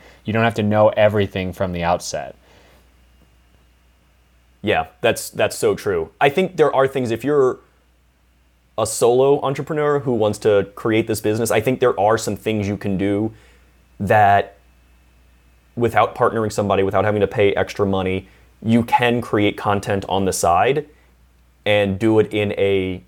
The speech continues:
Speaker 2: low risk kind of way. So, like, social media allows for that. It allows for you to build a brand and microblog, and you can do it, you know, two minutes every day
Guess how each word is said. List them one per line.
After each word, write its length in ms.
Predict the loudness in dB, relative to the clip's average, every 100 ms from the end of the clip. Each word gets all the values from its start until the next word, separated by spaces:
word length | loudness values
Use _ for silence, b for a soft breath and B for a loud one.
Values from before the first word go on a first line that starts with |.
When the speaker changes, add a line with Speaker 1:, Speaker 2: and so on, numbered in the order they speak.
| -10
Speaker 2:
low 240 | 0 2
risk 420 | 2 2 0 -4 -12
kind 280 | -4 -2 -2
of 140 | -4
way. 260 | -4 -4 -4
So, 220 | 0 0
like, 240 | 0 0
social 280 | 2 2 2
media 440 | 0 0 2 0 0
allows 420 | 0 0 0 -2
for 160 | -6
that. 240 | -8 -8 -6
It 60 |
allows 320 | 0 2 2 0
for 80 |
you 80 | -2
to 220 | 0 0 -4 b b
build 220 | 2 2
a 20 |
brand 560 | 2 0 0 -2 -4 -4
and 320 | -4 -4 -2
microblog, 800 | 0 2 0 -2 0 -2 -2 -2
and 140 | -4 -4
you 100 | -4
can 200 | -2 -2
do 220 | 0 2
it, 200 | 0 -4 b b b b -6
you 80 |
know, 140 | -2 -2
two 200 | -2 0
minutes 260 | 2 2
every 220 | 2 2 2
day 480 | 0 0 -2 -6